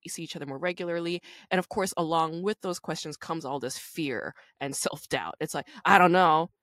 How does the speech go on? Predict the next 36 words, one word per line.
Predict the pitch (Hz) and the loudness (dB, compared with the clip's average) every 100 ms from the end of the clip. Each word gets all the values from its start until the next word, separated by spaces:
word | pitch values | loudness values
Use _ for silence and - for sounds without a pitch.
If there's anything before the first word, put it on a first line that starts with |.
| _ _ - | _ _ 0
'cause | 165 | 2
they | 165 180 | 4 4
just | 180 - | 2 0
did | 165 | 2
this | 196 202 - | 4 2 4
thing | 160 151 147 | 4 4 0
and | 147 | 2
that's | 151 - | 0 0
fucking | - 143 160 | -2 -2 -4
freaky. | 156 185 165 - 135 | -2 -2 -2 -2 0
It | |
reminds | 147 151 147 151 | 0 0 0 -2
me | 147 | -4
of | |
some | - 147 | -4 -8
shit | - 147 139 | -6 -4 -4
that | 131 | -4
I | 131 | -2
don't | 139 | 0
wanna | 135 131 139 | 0 0 -2
deal | 160 151 | -2 0
with." | 139 117 131 | 0 0 -2
And | 139 | -8
it's | 139 | -8
like, | 139 - | -8 -4
"Oh, | |
I'm | 139 156 | -4 -4
gonna | 156 | -6
fl-, | - - - _ 143 | -10 -12 -14 _ -2
run | 165 180 | 0 2
away | 185 202 | 2 2
again." | 185 160 151 147 | 2 0 0 0
Like, | 143 - | -2 -4
I | 139 | -4
don't | 170 | -4
know. | 196 180 160 | -2 -2 -2